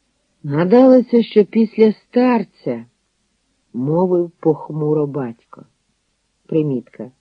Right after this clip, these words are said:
Місце поразки козацького війська, керованого Гунею у тисяча шістсот тридцять восьмому році.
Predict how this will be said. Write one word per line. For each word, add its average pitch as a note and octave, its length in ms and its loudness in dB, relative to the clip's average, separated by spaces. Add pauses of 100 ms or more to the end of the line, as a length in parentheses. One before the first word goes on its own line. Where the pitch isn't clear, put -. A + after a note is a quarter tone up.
(760)
Місце F3+ 380 -2
поразки E3 580 -2
козацького D3 720 -2
війська, G#3+ 540 -4 (360)
керованого D#3+ 960 0 (100)
Гунею C3+ 680 -4
у - 160 -8
тисяча E3+ 420 -4
шістсот G3 540 -6
тридцять D#3+ 500 -6
восьмому C#3+ 520 -6
році. A#2 340 -12